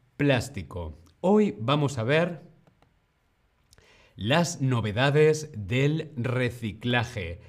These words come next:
Seguro que asocias, asocias, ¿no? Reciclar con tirar la basura en estos contenedores distintos, estos contenedores que vemos en la fotografía. Tenemos un contenedor para el vidrio, otro contenedor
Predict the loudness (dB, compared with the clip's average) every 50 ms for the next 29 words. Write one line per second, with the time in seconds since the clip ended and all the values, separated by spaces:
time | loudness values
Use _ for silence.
0 | -20 -20 -20 -20 _ _ -10 -6 -4 -2 0 2 2 4 4 2 2 2 2 2
1 | 2 2 2 2 2 2 0 0 0 0 0 0 -4 -6 -10 -16 -14 -14 -12 -12
2 | -12 -12 -10 -6 -4 -4 -4 -4 -6 -6 -4 -4 -4 -4 -6 -8 -12 -16 -12 -8
3 | -6 -6 -6 -8 -10 -14 -20 -20 -20 _ _ _ -10 -8 -4 0 2 2 2 0
4 | -2 -4 -4 -2 0 0 2 2 0 -2 -6 -12 -12 -6 -2 0 0 0 0 -4
5 | -6 -10 -14 -14 -10 -6 -4 -2 0 2 0 0 0 0 -2 -2 -2 -4 -6 -6
6 | -4 -4 -2 0 0 0 0 0 -4 -10 -12 -10 -8 -6 -4 -6 -6 -4 -4 -6
7 | -4 -4 -6 -6 -4 -4 -6 -6 -6 -4 -4 -4 -4 -4 -4 -4 -4 -6 -8 -8
8 | -6 -6 -4 -4 -4 -6 -8 -10 -10 -10 -10 -10 -12 -10 -10 -10 -10 -8 -8 -8
9 | -8 -8 -8 -8 -8 -4 -2 0 2 2 0 0 -2 -4 -8 -6 -6 -4 -6 -6
10 | -6 -4 -4 -4 -4 -6 -8 -8 -8 -8 -10 -10 -12 -10 -10 -10 -10 -10 -10 -14
11 | -18 -20 -20 -20 -20 -20 _ _ -12 -10 -8 -8 -6 -8 -8 -10 -10 -8 -8 -8
12 | -6 -6 -8 -10 -10 -10 -10 -10 -8 -8 -8 -8 -8 -10 -8 -6 -4 -2 0 0
13 | 0 0 -2 -2 -2 -2 -2 0 0 2 2 2 2 0 -4 -8 -10 -10 -8 -10
14 | -10 -8 -8 -8 -8 -8 -8 -8 -8 -8 -10 -10